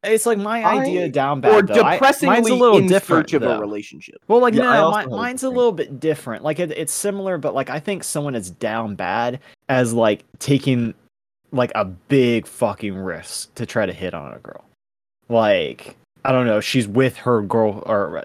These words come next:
Speaker 1: uh, her, um, like, boyfriend or girlfriend or significant other, and you go up and try to hit on her. Like, that's down bad because, like, you're, you're making, like, a huge ass
Speaker 3: I don't
Speaker 1: risk
Speaker 3: know
Speaker 1: that's
Speaker 3: if that's
Speaker 1: probably
Speaker 3: down
Speaker 1: gonna
Speaker 3: bad
Speaker 1: fail.
Speaker 3: versus you're just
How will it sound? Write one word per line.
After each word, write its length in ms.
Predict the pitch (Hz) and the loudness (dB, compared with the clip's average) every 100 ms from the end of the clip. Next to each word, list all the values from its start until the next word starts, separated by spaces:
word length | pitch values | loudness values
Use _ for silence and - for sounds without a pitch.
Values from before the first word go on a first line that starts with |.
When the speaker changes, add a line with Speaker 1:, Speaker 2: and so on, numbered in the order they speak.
| - | -12
Speaker 1:
uh, 160 | - 78 | -14 -14
her, 300 | - 117 101 | -8 -4 -2
um, 320 | 95 82 67 - _ | -2 -4 -6 -12 _
like, 280 | 98 90 90 | -6 -6 -2
boyfriend 560 | 117 101 101 90 90 - | -2 0 -2 -4 -6 -10
or 200 | 90 82 | -8 -8
girlfriend 480 | 78 107 90 87 82 | -6 -4 -4 -8 -10
or 100 | 78 | -10
significant 600 | - 92 95 - 92 - | -10 -8 -8 -8 -10 -4
other, 300 | 117 98 80 | -2 -2 -6
and 120 | - 95 | -6 -4
you 160 | 95 | -4
go 240 | 80 101 98 | 0 0 0
up 260 | 101 90 - | -2 -2 -4
and 120 | 92 | -12
try 240 | - 92 | -6 -4
to 60 | 80 | -4
hit 260 | - 92 85 | -6 -8 -8
on 120 | - | -8
her. 180 | - - | -12 -12
Like, 180 | - 85 | -10 -6
that's 240 | 101 - | -4 -4
down 280 | - 92 90 | -4 -4 -4
bad 280 | 76 60 - | -6 -8 -10
because, 260 | - - 92 | -12 -10 -8
like, 140 | 90 | -6
you're, 220 | 90 92 90 _ _ - | -6 -8 -10 _ _ -4
you're 100 | 113 | -2
making, 420 | 104 107 110 101 | 0 -2 -2 -4
like, 240 | 92 87 - | -2 -4 -4
a 120 | 92 | -6
huge 420 | 90 - 104 95 | -8 -6 -4 -2
ass 280 | 92 82 85 | -2 -4 -6
Speaker 3:
I 20 | |
don't 100 | - | -6
Speaker 1:
risk 160 | 80 170 | -4 -4
Speaker 3:
know 60 | 156 | -4
Speaker 1:
that's 80 | 110 | -4
Speaker 3:
if 100 | 110 | -6
that's 60 | - | -4
Speaker 1:
probably 400 | - 226 226 208 | 0 2 4 4
Speaker 3:
down 140 | 185 | 4
Speaker 1:
gonna 80 | 156 | 2
Speaker 3:
bad 40 | - | 2
Speaker 1:
fail. 180 | 120 76 | 2 2
Speaker 3:
versus 280 | - 110 - | -4 -16 -14
you're 100 | 110 | -12
just 260 | 110 95 | -12 -14